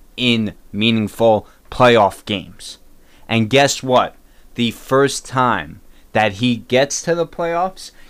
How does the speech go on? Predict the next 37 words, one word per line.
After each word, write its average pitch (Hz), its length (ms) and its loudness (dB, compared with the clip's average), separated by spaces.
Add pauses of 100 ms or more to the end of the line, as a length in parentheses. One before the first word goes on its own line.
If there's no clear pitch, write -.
(120)
guess 139 300 2
what 131 180 2
we're 113 140 -4
gonna 107 260 -4
hear? 90 420 -10 (1120)
I 175 100 0
don't 196 140 2
know 190 120 4
what 170 340 0
to 120 140 -4
expect - 560 -8
out 101 100 0
of 95 140 -4
Williamson. 87 580 -8 (320)
He 139 120 -8
doesn't 160 300 0
have 151 400 -2
a 113 80 -8
lot 120 400 -2
of 107 160 -8
experience 104 600 -4
under 98 300 -6
his 90 100 -10
belt. - 380 -2
First 143 260 -2
time 139 180 0
in 135 60 -2
the 123 80 -4
playoffs. 110 400 -2 (920)
He 220 300 2
could 208 320 6
have 160 400 4
gotten 160 340 6
some 131 280 0
experience 117 720 -2 (260)
this 120 380 0
postseason 107 760 -2